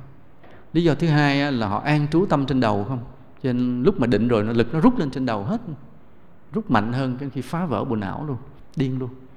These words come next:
Nên vì vậy, khi mình tu căn bản á, mặc dầu cái não rất là trống, rất là sảng khoái, nhưng không an trú trên đầu, mà lúc nào cũng an trú dưới, dưới bụng, lúc nào tâm ở phía dưới hết. Mặc dầu toàn thân nó rỗng suốt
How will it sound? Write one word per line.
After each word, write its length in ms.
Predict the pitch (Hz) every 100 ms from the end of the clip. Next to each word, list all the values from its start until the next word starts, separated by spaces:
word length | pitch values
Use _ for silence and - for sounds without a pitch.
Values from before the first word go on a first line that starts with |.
| - - -
Nên 140 | 131 113
vì 140 | 107
vậy, 360 | 104 101 110 -
khi 120 | 147
mình 160 | 123 104
tu 140 | 147
căn 220 | 143 143 131
bản 300 | 104 107 175
á, 80 | - - - -
mặc 120 | 123
dầu 200 | 131 110
cái 120 | 101
não 260 | 147 104 135
rất 160 | 220 165
là 80 |
trống, 320 | 110 160 170 220
rất 200 | 247 151
là 380 | 113 104 101 101
sảng 340 | - 110 123
khoái, 340 | 180 180 190 247 247 - - - -
nhưng 220 | 156 151
không 200 | 139 160
an 200 | 156 143
trú 160 | 135 180
trên 140 | 185
đầu, 260 | 135 110 101
mà 180 | 104 104
lúc 160 | 135
nào 160 | 151 107
cũng 100 | 127
an 140 | 143 131
trú 120 | 160
dưới, 240 | 160 170 196 - - - - -
dưới 100 | 156
bụng, 300 | 131 98 98 -
lúc 120 | 151
nào 180 | 143 101
tâm 220 | 113 127 127
ở 40 |
phía 80 | 151
dưới 220 | 143 147
hết. 120 | 175 180 - - - - - -
Mặc 120 | 110
dầu 160 | 110
toàn 240 | 98 110 104
thân 160 | 139
nó 80 | 139
rỗng 200 | 127 117
suốt 240 | - 202